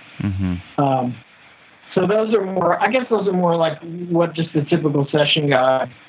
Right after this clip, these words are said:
Speaker 2: or peop-, somebody who's done some records in their life would be
Speaker 1: Mm-hmm.
Speaker 2: aware of and listening. So, so in that particular situation, that was some of the, the struggles, I guess. Um,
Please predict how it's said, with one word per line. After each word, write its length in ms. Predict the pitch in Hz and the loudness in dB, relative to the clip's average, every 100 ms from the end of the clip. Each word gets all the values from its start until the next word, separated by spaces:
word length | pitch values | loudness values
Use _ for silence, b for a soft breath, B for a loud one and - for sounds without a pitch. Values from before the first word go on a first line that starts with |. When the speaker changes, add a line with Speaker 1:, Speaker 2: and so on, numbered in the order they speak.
| - | -4
Speaker 2:
or 100 | 143 | -2
peop-, 240 | 135 147 - - | 0 0 -2 -2
somebody 320 | 147 143 135 | 0 2 0
who's 100 | 131 | 0
done 240 | 139 135 131 - - | 0 0 -2 -8 -2
some 160 | 135 131 | 2 2
records 380 | 131 143 131 | 2 0 -2
in 100 | 131 131 | 0 0
their 120 | 123 | 0
life 300 | 123 123 - 131 | 2 0 -2 -4
would 160 | 123 | 0
be 240 | 123 120 120 - - - | 0 0 -4 -14 -20 -14
Speaker 1:
Mm-hmm. 120 | - 135 | -4 -2
Speaker 2:
aware 400 | 131 127 131 127 | 2 2 2 2
of 100 | 123 | 0
and 140 | 123 | 0
listening. 320 | 127 123 139 - 233 131 - B B - - | 0 0 -2 -4 -10 -20 -20 B B -18 -2
So, 300 | 185 165 165 - - | 0 0 -2 -8 -2
so 400 | 170 156 147 147 _ _ _ _ - - | 2 2 0 -2 _ _ _ _ -6 0
in 220 | 156 160 | 2 2
that 260 | 147 139 - - - - - - - - | 2 0 -2 -16 -20 -20 -20 -20 -20 -2
particular 640 | 147 - 143 147 143 135 | -2 0 0 2 2 2
situation, 1040 | 131 160 135 139 131 131 147 - 170 170 160 | -2 -4 -2 -2 0 0 0 -2 -2 -2 -2
that 240 | 139 147 | -2 -2
was 160 | 135 131 | -4 -2
some 180 | 147 135 | -4 -2
of 120 | 127 - | -4 -2
the, 140 | 120 120 127 - - | -2 -4 -8 -6 -2
the 100 | 123 - | 0 2
struggles, 460 | 131 120 123 135 135 131 | 2 2 2 0 0 0
I 60 | |
guess. 400 | 131 135 156 - - - B B B - - | 2 2 2 0 -4 -14 B B B -20 -2
Um, 480 | 143 135 123 127 123 | 2 4 2 -2 -6